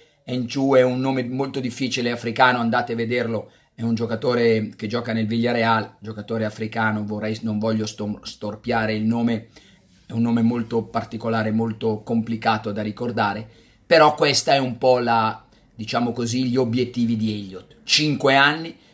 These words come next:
cinque anni per riportare il Milan a essere una squadra e un club di grandissimo livello, con un suo stadio, con una sua filosofia di giovani, con qualcosa di nuovo. Vedremo se riuscirà,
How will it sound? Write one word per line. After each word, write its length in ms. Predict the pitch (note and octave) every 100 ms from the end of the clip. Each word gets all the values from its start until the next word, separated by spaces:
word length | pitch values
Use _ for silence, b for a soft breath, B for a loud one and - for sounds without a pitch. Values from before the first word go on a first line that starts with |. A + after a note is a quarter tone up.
| _
cinque 380 | - C3 C3
anni 260 | C3+ C#3 C3+
per 160 | - B2
riportare 540 | A#2+ B2+ A#2 B2+ B2
il 100 | A#2+
Milan 420 | C3 C3 A#2 A2 B B
a 140 | - A#2
essere 320 | A#2+ - A#2
una 160 | A#2 A2+
squadra 640 | - B2 A#2 A2+ G#2+ B B _ -
e 60 |
un 160 | A#2 A2+
club 480 | C#3+ C3+ A#2+ A2+ A2
di 100 | A2+
grandissimo 640 | A2 A#2 A2+ C#3 - B2
livello, 460 | B2 A#2+ C#3 D3 C#3+
con 160 | B2+
un 120 | B2 A#2
suo 220 | - A#2
stadio, 680 | - D3+ D#3+ D#3+ - - _ -
con 140 | A#2
una 100 | A#2
sua 220 | A2+ B2
filosofia 540 | A2 A#2+ A2 A2+ A#2 A2+
di 120 | A2+
giovani, 440 | B2+ D#3+ D#3 D#3 B B B
con 180 | E3+ C#3+
qualcosa 520 | C#3 C3 C#3+ C#3 C3
di 160 | A2+ B2
nuovo. 560 | A#2+ A2+ G2 F#2 - _ _
Vedremo 440 | - A#2+ C3 C3 B2
se 160 | -
riuscirà, 640 | A#2+ A#2+ A2+ B2+ A#2 A2 -